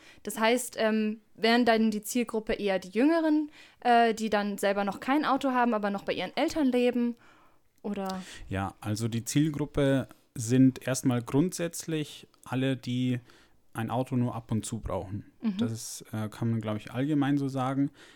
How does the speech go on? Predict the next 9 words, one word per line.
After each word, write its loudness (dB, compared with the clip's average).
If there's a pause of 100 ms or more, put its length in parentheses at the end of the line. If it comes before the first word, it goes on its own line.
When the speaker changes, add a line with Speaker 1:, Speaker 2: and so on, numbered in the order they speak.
(120)
Speaker 2:
Natürlich 2
liegt -4
der 0
Fokus -4
auch 2
auf -4
der -2
jüngeren 0
Generation, 0